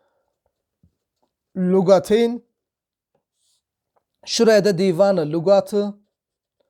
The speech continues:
Türk diyorum. Tamam. Hocam Muhammedül Lugateyn'in mantığı şudur. Türkçe ile Farsçanın bir karşılaştırması var.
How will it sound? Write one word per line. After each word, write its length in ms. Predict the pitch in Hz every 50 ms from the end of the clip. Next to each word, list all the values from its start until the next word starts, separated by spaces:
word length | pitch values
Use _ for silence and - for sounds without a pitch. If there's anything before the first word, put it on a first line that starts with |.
| _ _ _
Türk 260 | - 208 175 - -
diyorum. 300 | _ 151 135 117 107 - - _ _ _ _ _
Tamam. 240 | 233 262 277 208 - _ _ _ _ _ _ _ _ _
Hocam 400 | - 302 320 208 233 262 233 180
Muhammedül 720 | 156 151 175 226 262 269 269 269 320 320 - 269 208 190
Lugateyn'in 600 | 208 214 185 247 240 240 285 285 277 240 220 202 170
mantığı 440 | 160 196 226 247 240 - 254 247
şudur. 340 | - - 226 180 147 156 143 - _ _ _ _ _ _
Türkçe 380 | - 302 320 - - - 277 262
ile 160 | 226 196 175
Farsçanın 560 | - - 277 285 269 - - 233 202 185 175
bir 80 | 180 170
karşılaştırması 1000 | - - 190 190 - - 247 247 240 226 - - 240 240 247 254 247 - 294 285
var. 160 | 277 262 254